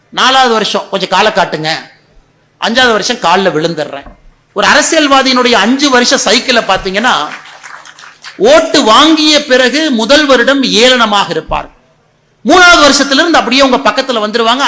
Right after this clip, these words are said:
அஞ்சாவது வருஷம் ஊர் விழா, தெருவிழா, பெருவிழா எல்லாத்துலயும் வந்து பங்கேற்பாங்க. So, நாம் சில நேரம் அரசியல்வாதிகள் எப்படி தெளிவாயிட்டாங்கன்னா, எப்படி நயமாக பேசி நம்மளுடைய வாக்கை வாங்க முடியும் என்பதிலே தமிழகத்துல சில அரசியல்வாதிகள் பி ஹெச் டி பட்டம் பெற்றிருக்கிறாங்க.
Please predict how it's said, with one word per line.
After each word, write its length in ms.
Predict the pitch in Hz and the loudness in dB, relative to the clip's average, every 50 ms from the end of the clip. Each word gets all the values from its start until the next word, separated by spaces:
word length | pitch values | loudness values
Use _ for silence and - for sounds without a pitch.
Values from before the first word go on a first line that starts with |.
| 220 | -2
அஞ்சாவது 220 | 233 240 269 254 240 | -2 0 -2 0 0
வருஷம் 360 | 240 233 226 226 254 240 220 | -2 -2 -2 -4 -6 -4 -2
ஊர் 140 | 240 240 240 | -2 -2 -2
விழா, 440 | 220 214 220 220 214 214 214 - - - - _ _ - | -2 -2 0 0 0 0 -2 -6 -12 -20 -20 _ _ 0
தெருவிழா, 580 | 220 226 233 220 214 214 214 214 214 208 - | 2 2 2 2 2 2 2 2 2 0 -2
பெருவிழா 400 | 208 220 220 226 220 214 214 214 | -2 -2 0 0 0 0 0 0
எல்லாத்துலயும் 520 | 214 190 196 220 240 240 233 247 226 208 208 | 0 2 2 2 0 0 0 -2 -2 -2 -4
வந்து 80 | 214 - | -4 -8
பங்கேற்பாங்க. 480 | 185 180 175 175 170 - - 135 - - - - _ _ _ _ _ _ _ _ _ _ _ _ _ | -8 -8 -6 -8 -8 -8 -12 -14 -16 -16 -20 -20 _ _ _ _ _ _ _ _ _ _ _ _ _
So, 160 | - 254 240 | -4 -4 -2
நாம் 360 | 208 202 214 262 311 349 349 | 0 0 2 2 4 2 2
சில 260 | 262 - - 247 247 | -2 -2 0 0 0
நேரம் 380 | 247 240 247 240 214 196 226 262 | 0 0 -2 -2 -2 -2 -2 0
அரசியல்வாதிகள் 880 | 214 190 240 320 302 - - 359 339 294 262 254 254 226 226 220 208 185 | 0 0 0 0 -2 -2 -2 -2 -2 0 0 -2 -2 -2 -4 -4 -4 -6
எப்படி 280 | 190 185 - 277 226 - | -8 -8 -8 -8 -8 -6
தெளிவாயிட்டாங்கன்னா, 880 | 202 196 220 214 220 208 196 196 190 175 165 165 160 165 175 190 185 - - _ _ _ _ _ _ _ _ | -6 -6 -4 -2 -2 -2 -2 -4 -6 -8 -8 -6 -6 -4 -4 -6 -6 -10 -16 _ _ _ _ _ _ _ _
எப்படி 540 | 156 180 233 240 - - - 320 320 330 311 | 0 0 0 0 0 0 0 0 2 4 2
நயமாக 720 | 262 214 196 208 233 254 254 262 269 277 302 311 311 320 - | 2 4 4 4 4 4 4 4 4 4 4 4 4 2 2
பேசி 460 | - - 220 226 233 233 - 311 311 | 2 0 0 0 0 0 0 -2 0
நம்மளுடைய 520 | 254 226 220 220 220 214 214 202 190 160 | 0 0 0 0 -2 0 0 -2 -2 -2
வாக்கை 500 | 151 180 208 247 277 277 - 285 277 240 | 0 0 2 2 0 0 -2 -2 -2 -2
வாங்க 400 | 190 - 175 202 247 269 247 269 | 0 0 0 0 0 2 2 0
முடியும் 320 | 240 233 240 233 214 208 202 | 0 0 0 0 -2 -2 -2
என்பதிலே 460 | 196 196 190 196 202 208 233 254 220 - - - - - _ _ _ | -4 -4 -4 -4 -2 0 0 -2 -2 -4 -8 -16 -20 -20 _ _ _
தமிழகத்துல 560 | 180 202 226 247 247 240 240 240 240 226 214 | -2 0 0 0 2 0 0 -2 -2 -4 -4
சில 220 | 208 - 202 180 165 | -2 -2 -2 -2 0
அரசியல்வாதிகள் 760 | 175 226 220 - - 240 220 202 196 190 180 180 185 240 247 | 0 0 0 0 -2 -4 -2 -2 -2 -2 -2 -2 -4 -6 -6
பி 260 | - - 254 262 254 | -4 -2 -2 0 0
ஹெச் 160 | 254 254 - - | -2 -2 -4 -8
டி 100 | 214 - | -8 -8
பட்டம் 340 | - 180 - - 226 202 | -6 -8 -6 -4 -6 -6
பெற்றிருக்கிறாங்க. 600 | 175 - - 151 147 - 135 127 - - - - | -6 -8 -10 -12 -14 -12 -12 -12 -12 -12 -14 -16